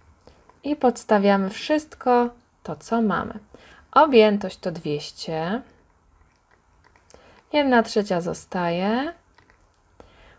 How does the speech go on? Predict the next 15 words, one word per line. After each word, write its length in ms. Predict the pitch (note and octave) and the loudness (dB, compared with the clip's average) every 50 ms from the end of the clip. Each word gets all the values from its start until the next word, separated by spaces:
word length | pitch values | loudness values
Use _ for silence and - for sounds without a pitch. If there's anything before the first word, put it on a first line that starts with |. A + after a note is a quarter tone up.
| _ - | _ 4
Pole 220 | D4 D#4 E4+ E4 | 6 8 8 8
podstawy 560 | E4 - A#3+ A#3 - - B3 A#3+ A#3+ A#3 A3+ | 6 2 0 -2 0 2 2 2 4 4 4
wyliczamy 560 | A3 A3 G#3+ G#3+ G#3+ G#3+ A3+ A3 G#3+ G#3+ G#3 G3+ | 4 4 4 4 4 2 2 2 2 2 0 0
ze 140 | G#3 G3 | -2 -4
wzoru 440 | F#3 G3 - - G#3 G3+ G3 F#3 - - | -6 -4 0 2 2 2 2 0 -2 -4
E 160 | - - A3+ A3 | -2 0 2 2
razy 340 | G#3 G3 F#3+ - F#3 - | 2 2 0 -2 -4 -2
F 200 | - G3 F#3+ - | -2 -4 -6 -6
przez 320 | - - - - F3+ F3 - | -12 -12 -8 -8 -8 -8 -8
dwa, 580 | - F3 - - D#3 D#3 D#3 E3+ G#3+ C4 D4+ D4+ - | -12 -10 -6 -4 -2 -2 0 -2 -2 -4 -6 -8 -10
czyli 200 | - - G3 F#3 | -8 -6 -6 -4
będzie 340 | F3 F3 E3+ E3+ F3 F3 E3 | -4 -6 -6 -6 -6 -8 -8
sześć 720 | - - - F3 E3 D#3+ E3 F3+ A3 C4 - - - - _ _ _ _ _ _ _ _ _ _ G#3+ | -8 -8 -6 -4 -4 -2 -2 -2 -4 -6 -8 -12 -20 -20 _ _ _ _ _ _ _ _ _ _ -4
razy 340 | G3 G3 F#3+ F#3 F#3 F3 | -2 -2 -2 -2 -4 -6
dziesięć 680 | E3+ - F3+ E3+ E3+ - - - E3+ E3+ F#3 - - - | -6 -4 -4 -4 -4 -6 -8 -10 -10 -10 -12 -14 -16 -20